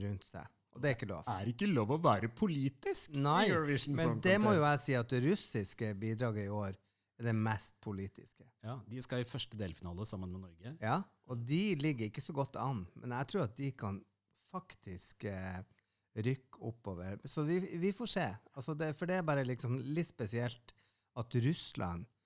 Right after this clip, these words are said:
Speaker 1: som har innført, eh, altså som er kanskje den mest kjønnsdiskriminerende,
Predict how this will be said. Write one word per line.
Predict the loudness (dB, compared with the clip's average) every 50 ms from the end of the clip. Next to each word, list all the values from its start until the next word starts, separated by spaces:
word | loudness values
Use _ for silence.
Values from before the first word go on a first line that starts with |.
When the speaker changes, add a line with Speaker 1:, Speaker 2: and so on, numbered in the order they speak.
| _ _ _ _ _ _ _ _ _
Speaker 1:
som | _ -6 -2 0 0
har | 0 0
innført, | 0 2 2 2 2 0 -2 -2 -2 -4 _ -12 -8
eh, | -6 -6 -6 -6 -8 -4 -4
altså | -6 -4 -4 -6
som | -4 -2 0 0
er | 0 0
kanskje | -2 -2 -4 -2 -2 0
den | 0 0
mest | 0 -2 -4 -6 -4
kjønnsdiskriminerende, | -4 -2 -2 -2 -4 -6 -8 -8 -8 -6 -6 -6 -6 -4 -4 -2 -2 -2 -4 -4 -4 -4 -4 -6 -6